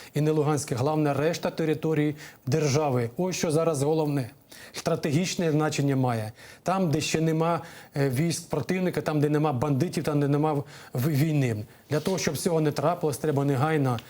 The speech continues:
на пр-, лівобережній Україні, хочемо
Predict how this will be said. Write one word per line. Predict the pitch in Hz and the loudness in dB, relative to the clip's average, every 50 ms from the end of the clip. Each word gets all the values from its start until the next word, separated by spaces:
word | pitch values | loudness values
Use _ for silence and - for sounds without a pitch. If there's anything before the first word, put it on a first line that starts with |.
| - - - - - - | -18 -20 -20 -20 -8 -4
на | - 147 147 | -2 -2 -2
пр-, | 143 165 160 147 | -2 -2 0 0
лівобережній | 147 160 160 160 151 127 151 151 160 165 151 123 143 151 - | 2 2 2 2 2 2 2 2 2 2 2 0 0 0 0
Україні, | 147 127 - - 131 127 135 160 180 165 131 110 98 - - - - - - | -2 -2 -2 0 0 2 2 2 2 2 0 -2 -2 -6 -12 -20 -20 -20 -16
хочемо | - - 175 190 202 196 - 196 180 180 | -8 -4 -2 -2 -2 0 -2 0 0 0